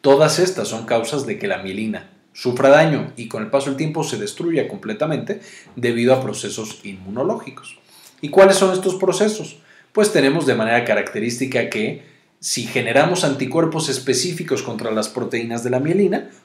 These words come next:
como la proteína básica de la mielina o la proteína, eh, mog, entonces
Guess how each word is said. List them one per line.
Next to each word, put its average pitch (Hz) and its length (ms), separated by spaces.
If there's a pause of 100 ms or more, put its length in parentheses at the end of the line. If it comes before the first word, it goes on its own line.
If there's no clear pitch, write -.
como 117 180
la 110 120
proteína 123 760
básica 117 460
de 110 80
la 110 120
mielina 139 460 (460)
o 123 340
la 104 140
proteína, 110 760
eh, 95 440
mog, - 320 (540)
entonces 175 720